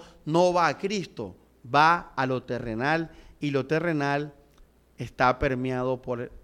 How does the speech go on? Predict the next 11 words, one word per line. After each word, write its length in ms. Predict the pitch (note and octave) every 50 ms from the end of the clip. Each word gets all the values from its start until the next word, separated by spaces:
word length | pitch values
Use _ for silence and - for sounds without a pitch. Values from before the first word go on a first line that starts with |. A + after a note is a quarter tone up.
| -
las 180 | - A#2+ A2+ A#2
tinieblas. 800 | - A#2 A2+ A#2 A#2 A#2 A#2 A2 G#2 G2+ F#2 F#2 - - - - _ _ _ _ _ _ _ _ _ _ - - _ _ _ _ - - - - - _ _ _ _ _ _ _ _
Está 240 | - B2 - - -
dañado. 600 | G#2 A2 A2 A2+ B2 B2+ A#2 G#2+ G#2 G2+ - - - - _ _ _ _ _ - - _ _ - - - - - _ _ _ _ _ - - - - - _ _ - - _ _ _ _ _ _ _ _ _ _ _ - - - _ _ - - - - _ _ _ _ _ _ _ _ _ _ _ _ _ _ _ _ _ _ _ - - - - - _ - _ _ _ _ - - - - - -
Entonces, 280 | - C#3 G#3+ G#3+ C4+ C4
iglesia, 720 | A3+ G#3+ A3 A#3+ A#3+ - - E3+ E3+ F3+ G3 G#3+ G#3+ G#3+ - - - - - - - - - _ - _ - - _ _ _ _ _ _ _ _ _ _ _
vámonos 420 | C#3+ D#3+ F#3+ G#3+ A3 G#3+ G3 F3
ya 160 | D#3+ F3 F3 F3+
más 220 | F#3 F#3+ F#3+ F#3+
a 60 | G3+
nosotros. 720 | G3 G3 - - F#3 E3 D#3+ F3 F3 F3+ E3 - - -